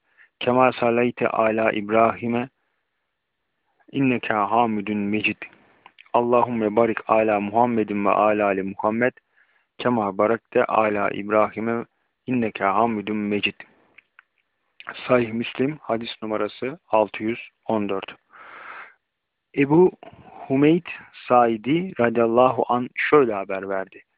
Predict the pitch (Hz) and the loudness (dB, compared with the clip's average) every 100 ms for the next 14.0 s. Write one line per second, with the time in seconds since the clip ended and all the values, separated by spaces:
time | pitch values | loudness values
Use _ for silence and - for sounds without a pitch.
0 | _ _ _ _ _ _ - 131 139 135 | _ _ _ _ _ _ 0 0 0 0
1 | 151 170 - - 160 - 123 120 113 110 | 4 4 2 2 2 2 2 2 -2 -4
2 | 104 - 107 104 101 _ - - 127 151 | -8 -4 -2 -2 -4 _ -16 -2 0 2
3 | 127 165 156 123 - 117 117 117 - 110 | 2 2 2 0 0 2 2 2 -2 -4
4 | 110 107 - 113 117 113 104 101 101 101 | -4 -6 -4 2 2 2 -2 -6 -6 -2
5 | 107 - 107 101 - - 98 98 95 _ | -2 0 -4 -4 -6 -2 -2 -4 -14 _
6 | _ _ _ _ _ _ 127 123 117 113 | _ _ _ _ _ _ -4 -2 -4 -4
7 | 107 113 110 123 156 _ - - 147 - | -6 -2 0 0 -4 _ -8 -6 -6 -4
8 | 110 104 101 104 - - - - 135 110 | 0 2 2 2 0 -4 2 4 4 2
9 | 95 101 98 92 - 95 _ - - - | -4 -6 -6 -8 -10 -12 _ -20 -20 -20
10 | - _ _ - 156 117 104 98 - 98 | -20 _ _ 2 2 4 -2 -4 -6 -10
11 | 101 _ _ _ _ 113 113 139 139 135 | -12 _ _ _ _ -6 -2 -2 0 0
12 | 160 165 160 - - 120 123 127 - 143 | 0 -2 -6 -6 -2 0 2 0 -2 -4
13 | 147 135 - 120 - 117 - 120 143 | 0 0 0 0 0 0 -2 -8 -10